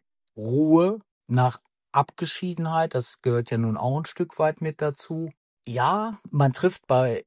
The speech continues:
äh, auf den Lost Places immer mal wieder auf Leute, was ich jetzt auch nichts, wo ich, was nichts ist, wo ich sage, das, das ist doof, das ist was, was das Hobby Knackwurst macht,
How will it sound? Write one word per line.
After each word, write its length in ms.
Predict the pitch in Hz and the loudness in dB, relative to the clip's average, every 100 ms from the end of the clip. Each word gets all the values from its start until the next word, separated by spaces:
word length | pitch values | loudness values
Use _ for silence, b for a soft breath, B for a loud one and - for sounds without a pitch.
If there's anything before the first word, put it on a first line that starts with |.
| - | -4
äh, 280 | 147 131 120 _ _ _ - | 0 2 0 _ _ _ -8
auf 160 | 127 - | -6 -2
den 140 | 139 | 0
Lost 300 | 143 147 - | 0 0 -4
Places 440 | 143 135 127 127 | -2 -2 -2 -6
immer 280 | - 151 143 | -2 0 2
mal 280 | 131 123 117 | 2 2 0
wieder 200 | 123 113 | 0 0
auf 200 | 101 - | -2 -2
Leute, 640 | 120 135 165 - 226 233 185 151 - _ _ | 4 4 4 2 0 0 -4 -12 -16 _ _
was 320 | 117 135 127 | -2 0 2
ich 140 | 143 - | -2 0
jetzt 200 | 123 - | -2 0
auch 180 | 123 | 0
nichts, 380 | 123 135 - - | 2 0 -2 -4
wo 80 | 120 | -2
ich, 180 | 117 123 - | -2 -6 -8
was 200 | - 127 | -4 2
nichts 240 | 147 143 147 | 2 2 -2
ist, 200 | 139 135 | -4 0
wo 80 | |
ich 100 | 127 | -2
sage, 340 | - 123 123 117 | 0 0 2 2
das, 220 | 117 120 117 | 2 0 0
das 240 | 127 123 | 0 0
ist 200 | 123 - | -4 0
doof, 320 | 127 170 - - | 2 2 0 0
das 220 | 120 - | 0 0
ist 260 | 139 - | -6 0
was, 260 | 127 127 - | 4 4 2
was 200 | 117 120 - | 0 0 0
das 220 | 117 - | -4 0
Hobby 220 | 131 117 | 0 0
Knackwurst 680 | - 139 139 - 190 202 - | -2 2 2 2 -2 -2 -2
macht, 300 | 196 214 - | -4 -4 -10